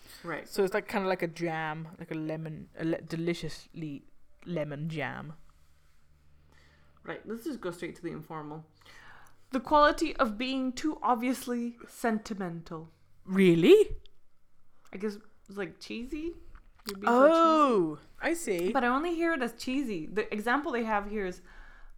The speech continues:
Speaker 1: "The conversations tend too far towards cheese."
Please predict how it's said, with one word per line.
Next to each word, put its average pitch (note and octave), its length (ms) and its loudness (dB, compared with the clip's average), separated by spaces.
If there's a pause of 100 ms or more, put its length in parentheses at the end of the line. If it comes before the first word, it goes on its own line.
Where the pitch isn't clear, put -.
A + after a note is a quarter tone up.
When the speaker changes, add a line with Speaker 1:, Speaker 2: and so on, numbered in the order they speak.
Speaker 1:
"The A3 140 4
conversations A#3 1080 0
tend G#3+ 400 -4
too D#4+ 240 2
far A#3 480 -4
towards G#3+ 540 -4
cheese." D#3 720 -10